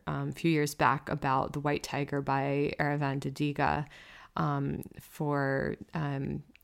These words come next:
C L C Web with Purdue, and I'll, I'll link it there for you. I'm just gonna read a short passage to you. It's called Redefinitions of India and Individuality and Adiga's The White Tiger. Um, and it's about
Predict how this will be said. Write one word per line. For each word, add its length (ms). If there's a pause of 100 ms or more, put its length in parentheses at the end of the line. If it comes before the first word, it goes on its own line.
(160)
C 220
L 80
C 160
Web 260
with 160 (200)
Purdue, 500
and 320
I'll, 240
I'll 80
link 180
it 100
there 140
for 220
you. 100
I'm 60
just 160
gonna 180
read 220
a 20
short 300
passage 480
to 120
you. 240 (460)
It's 180
called 260
Redefinitions 760
of 140
India 420
and 140
Individuality 840
and 140
Adiga's 560
The 140
White 360
Tiger. 600 (500)
Um, 480
and 140
it's 220
about 760